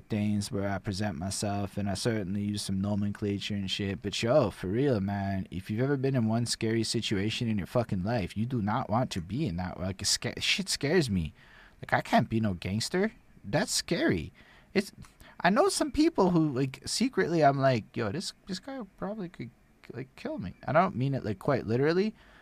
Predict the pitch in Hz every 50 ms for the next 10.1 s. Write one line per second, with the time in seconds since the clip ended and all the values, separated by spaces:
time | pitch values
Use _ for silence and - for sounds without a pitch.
0 | - - _ 160 143 143 139 147 147 151 147 151 151 - 165 156 143 131 120 127
1 | 135 156 156 143 135 120 110 - - 117 110 107 131 139 139 139 127 120 107 95
2 | 92 - - - - - - - _ - - - 131 139 143 101 104 113 113 113
3 | 110 113 117 117 113 - - 101 113 113 113 113 107 - 117 113 - - 139 -
4 | - - 139 160 190 214 208 226 226 175 160 123 110 107 104 104 107 110 113 123
5 | 127 135 139 135 131 123 110 107 101 101 104 107 113 117 120 107 98 92 92 87
6 | 90 92 90 90 90 - - - - 98 82 - - - 107 104 101 101 101 98
7 | 101 98 - - 117 76 98 107 98 101 117 117 117 110 104 101 95 90 92 92
8 | 90 85 - - - - - - - - - - - - 107 107 - 131 123 113
9 | 113 120 117 113 117 110 - 117 117 120 135 180 214 175 123 104 95 - 110 101
10 | 92